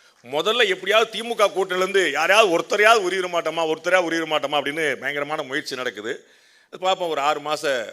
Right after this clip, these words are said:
வாய்ப்பு இருக்குது, என்ன நடக்குது அப்படிங்கிறத பார்ப்போம். இந்த கூட்டணி என்ன ஆகுதுன்னு தெரிஞ்சப்ப தான் மத்த விஷயம்லாம். திரு விஜய் வந்து ஏ டி எம் கே கூட போகணும் அப்படின்னு ஏ டி எம் கே விரும்புது. திரு விஜய் வந்து அப்படி இல்ல, நம்ம வந்து தனியா போலாம்னு நினைக்கிறாரு. அவருமே டிசம்பர்ல தான் ஒரு முடிவு எடுப்பாரு.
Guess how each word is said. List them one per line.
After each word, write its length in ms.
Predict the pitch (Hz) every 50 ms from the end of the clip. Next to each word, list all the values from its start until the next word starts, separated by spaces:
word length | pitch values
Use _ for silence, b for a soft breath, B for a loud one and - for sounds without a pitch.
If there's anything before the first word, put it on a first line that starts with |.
| - - -
வாய்ப்பு 300 | 117 131 139 139 - 127
இருக்குது, 220 | 123 120 131 127 120
என்ன 160 | 117 127 131
நடக்குது 360 | 120 120 123 117 117 117 113
அப்படிங்கிறத 240 | 117 113 117 110 98
பார்ப்போம். 380 | 101 101 101 - 123 147 - B B B B B
இந்த 320 | - 127 151 165 165 170 156
கூட்டணி 480 | - - 214 233 233 - 226 226 202
என்ன 380 | 185 175 180 185 190 190 190 190
ஆகுதுன்னு 60 | 196
தெரிஞ்சப்ப 480 | 175 170 170 160 156 160 170 214 226 190
தான் 120 | 165 165
மத்த 40 | 165
விஷயம்லாம். 440 | 175 160 135 151 139 135 131 120 - _ b b b b b b
திரு 160 | - 190 170
விஜய் 300 | 160 185 185 196 262 277
வந்து 540 | 254 226 214 208 240 240 226 190 156 131 - _ _ -
ஏ 160 | 160 196 220
டி 60 | 226
எம் 100 | 233 214
கே 60 | 190 190
கூட 180 | 170 175 170
போகணும் 380 | 147 127 165 170 175 180 170 147
அப்படின்னு 360 | 147 147 175 214 214 180 160
ஏ 100 | 170 196
டி 80 | 202 196
எம் 120 | 180 165
கே 100 | - 151
விரும்புது. 400 | 135 135 139 131 117 113 131 208 - _ -
திரு 140 | - 156 147
விஜய் 220 | 139 143 185 208
வந்து 200 | 208 196 190 175
அப்படி 200 | 165 147 147 151
இல்ல, 180 | 147 156 170 160
நம்ம 280 | 139 139 147 156 160 156
வந்து 160 | 156 151 151
தனியா 260 | 139 135 147 151 151
போலாம்னு 260 | 127 135 139 135 135
நினைக்கிறாரு. 320 | 131 117 120 123 131 147 - -
அவருமே 640 | 120 131 147 175 196 185 165 170 208 226 208 151 143
டிசம்பர்ல 380 | - 180 175 175 160 143 135
தான் 140 | 143 160 156
ஒரு 120 | 139 127
முடிவு 300 | 120 120 131 139 131 120
எடுப்பாரு. 360 | 117 117 120 110 95 98 -